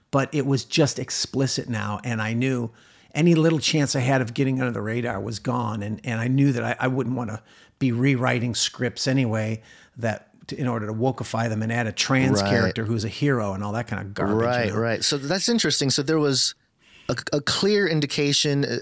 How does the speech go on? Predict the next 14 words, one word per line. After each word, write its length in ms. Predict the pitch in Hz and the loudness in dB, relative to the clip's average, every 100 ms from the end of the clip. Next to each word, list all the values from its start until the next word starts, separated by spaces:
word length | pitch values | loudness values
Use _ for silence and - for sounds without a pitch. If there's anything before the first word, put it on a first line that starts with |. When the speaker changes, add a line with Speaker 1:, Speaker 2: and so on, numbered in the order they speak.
| 120 | -6
Speaker 2:
uh, 220 | - 143 | -6 -4
as 300 | 135 123 - | 0 0 0
far 200 | - 139 | 0 0
as 140 | 127 104 | 0 0
writers 460 | 120 131 143 123 | 0 2 0 0
were 60 | 127 | 0
concerned. 300 | 131 - 143 | 0 0 0
I 60 | |
mean, 60 | 135 | 2
you're 180 | 190 208 | 4 2
a 60 | 113 | 2
writer, 400 | 101 139 143 104 | 0 0 2 2
and 100 | |
I, 60 | 95 | 2